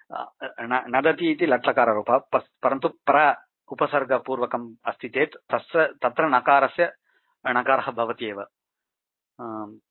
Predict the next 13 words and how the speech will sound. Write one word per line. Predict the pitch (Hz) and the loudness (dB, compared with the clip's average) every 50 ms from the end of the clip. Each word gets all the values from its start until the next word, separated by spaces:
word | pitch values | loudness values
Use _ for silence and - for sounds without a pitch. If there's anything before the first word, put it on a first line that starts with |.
| _ _ _ | _ _ _
किमपि | - 123 117 127 | -6 -4 -4 -4
सूत्रमस्ति | - - 135 135 - 135 120 113 110 - - 123 120 113 | -2 -2 -2 0 0 0 -2 -2 -4 -4 -6 -4 -4 -2
णत्वप्रकरणे, | 113 113 - - - 127 117 117 117 113 - 113 107 101 104 110 | -2 -2 -4 -2 0 0 0 0 0 -2 -2 0 -2 -2 -2 -4
अहं | 123 - _ _ _ _ _ _ _ _ _ _ _ _ - - 92 95 | -6 -8 _ _ _ _ _ _ _ _ _ _ _ _ -18 -16 -14 -12
न | 98 98 101 101 104 101 98 101 98 - _ _ | -10 -6 -4 -4 -2 -4 -4 -6 -10 -14 _ _
स्मरामि | 120 _ _ _ - 107 110 113 113 113 107 | _ _ _ _ -2 0 2 2 0 0 -2
इदानीं। | 98 98 98 104 113 139 - _ _ _ _ _ _ _ _ _ _ _ _ _ _ _ _ _ _ _ _ _ _ _ _ _ _ _ _ _ _ _ 113 | -4 -6 -6 -6 -8 -10 -14 _ _ _ _ _ _ _ _ _ _ _ _ _ _ _ _ _ _ _ _ _ _ _ _ _ _ _ _ _ _ _ -2
नदति, | 107 101 127 123 - 208 220 - _ | 0 0 0 0 0 -4 -4 -6 _
प्रणदति | - 120 117 117 117 117 107 - - 117 | -2 0 0 2 2 0 0 -2 -4 -8
इति। | 110 - _ _ - 117 - _ _ _ _ _ _ _ _ _ _ _ _ _ _ _ _ _ _ _ _ _ _ _ - | -10 -10 _ _ -18 -18 -18 _ _ _ _ _ _ _ _ _ _ _ _ _ _ _ _ _ _ _ _ _ _ _ -2
यत्र | 123 127 147 165 | 0 2 2 2
यत्र | 160 160 - 180 175 160 - 123 123 | 2 2 2 2 2 2 0 -2 -4
णकारादि, | 120 123 127 151 151 151 147 151 147 143 139 151 147 | -4 -2 2 4 4 4 6 4 4 2 2 -2 -8